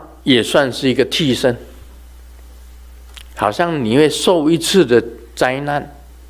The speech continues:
你这个替身帮你替掉了。那么这个人问啊，新加坡莲花藤庆问，如果他寄来五份的生机物，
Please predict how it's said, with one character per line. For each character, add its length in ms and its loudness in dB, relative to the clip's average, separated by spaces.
你 140 0
这 100 2
个 80 4
替 260 -2
身 280 0
帮 200 -2
你 100 -4
替 300 -6
掉 300 2
了。 160 -14
那 80 -4
么 100 0
这 200 2
个 140 2
人 280 0
问 260 4
啊， 100 0
新 240 -2
加 200 0
坡 260 0
莲 300 -4
花 300 -2
藤 320 -10
庆 300 -2
问， 240 0
如 220 4
果 160 0
他 160 -4
寄 380 -2
来 300 0
五 520 -8
份 420 0
的 140 4
生 460 0
机 340 -2
物， 260 -2